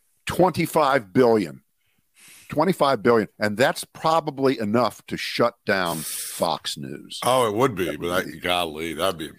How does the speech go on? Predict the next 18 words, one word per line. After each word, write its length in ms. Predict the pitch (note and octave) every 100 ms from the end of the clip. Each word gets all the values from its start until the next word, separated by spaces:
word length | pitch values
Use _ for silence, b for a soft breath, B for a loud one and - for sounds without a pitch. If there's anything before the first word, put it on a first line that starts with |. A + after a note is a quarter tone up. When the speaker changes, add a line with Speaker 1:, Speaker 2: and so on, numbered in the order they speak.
| -
Speaker 2:
that, 240 | C3 C#3 - A2+
that 200 | C3 C#3+
would 120 | A#2+
be, 400 | A#2+ A2 F#2+ E2 b b b b b b b -
when, 140 | A2+
Speaker 1:
Yeah. 60 | - B2+
Speaker 2:
if 100 | A#2
you're 160 | D#3+
at 40 | E3+
a 60 |
table 420 | D3 C3+ C#3+ C3+ G#2+
and 100 | G#2
somebody 240 | A#2+ B2+
slides 440 | - A2 A#2 A#2+
a 60 | G2+
piece 200 | A#2+ A2+
of 80 | G#2+
paper 560 | G#2+ G#2+ G2+ D#2+ C#2+